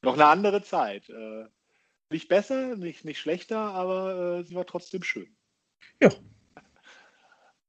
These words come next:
Speaker 1: Ach, Gottchen, ey. Wir werden alt, Tanja.
Speaker 2: Ja.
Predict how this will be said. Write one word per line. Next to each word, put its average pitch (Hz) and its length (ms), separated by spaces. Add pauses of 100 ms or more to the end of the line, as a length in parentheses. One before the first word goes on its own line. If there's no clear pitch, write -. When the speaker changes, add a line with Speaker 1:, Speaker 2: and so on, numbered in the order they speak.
(200)
Speaker 1:
Ach, - 420 (400)
Gottchen, 101 400
ey. 101 240 (220)
Wir 156 120
werden 151 240
alt, 113 260
Tanja. 101 380 (1300)
Speaker 2:
Ja. 135 440